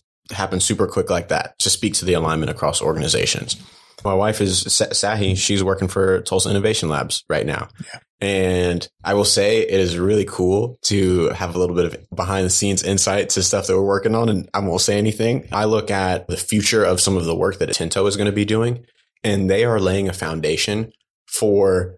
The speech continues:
Speaker 1: Atento to, in the future, not have to look outside of town so much to bring folks in, but have a ton of talent, a ton of structure, a ton of programs in place for Atento to be able to cherry pick, "Hey, this is great, this is great, this is great. We need you in our portfolio."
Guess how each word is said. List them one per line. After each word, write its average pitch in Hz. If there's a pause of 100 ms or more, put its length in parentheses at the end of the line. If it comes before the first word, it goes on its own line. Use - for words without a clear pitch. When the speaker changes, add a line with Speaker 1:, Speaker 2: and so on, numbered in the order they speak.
Speaker 1:
Atento 110
to, 101
in 104
the 92
future, 107
not 101 (120)
have 95
to 95
look 92
outside 90
of 76
town 90
so -
much 78 (240)
to 104
bring 101
folks 95
in, 113 (360)
but 101 (160)
have 101
a 87
ton 110
of 101
talent, 87 (280)
a 98
ton 113
of 98
structure, -
a 85
ton -
of 90
programs 95
in 98
place 95 (300)
for 110
Atento 104
to 98
be 95
able 87
to -
cherry 101
pick, 85 (380)
"Hey, 92
this 90
is 90
great, 90
this 87
is 87
great, 90
this 90
is 87
great. 85
We 92
need 90
you 85
in 80
our 78
portfolio." -